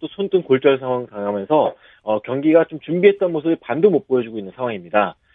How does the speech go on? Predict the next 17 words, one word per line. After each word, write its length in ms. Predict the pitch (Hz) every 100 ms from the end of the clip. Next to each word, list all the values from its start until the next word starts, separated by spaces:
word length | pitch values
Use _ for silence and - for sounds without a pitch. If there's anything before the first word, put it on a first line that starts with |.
| _
그나마 320 | - 139 147 135
이동준 340 | 143 170 151
선수가 280 | 160 135 143
버텨주고 500 | 120 - 135 131 135
있지만 460 | - 117 135 117 - _ _
이 60 | 123
워낙 240 | 135 165
가드진이 480 | - 135 165 160 147
약해지다 460 | 107 - 123 120 113
보니까 560 | 107 98 131 139 139 - _ _
이 120 | 120
시작과 360 | - 175 - 143
함께 160 | -
팔 200 | - 165
연패, 360 | 151 - 95 80 _ _ _
아마도 280 | 95 107
이 80 | 127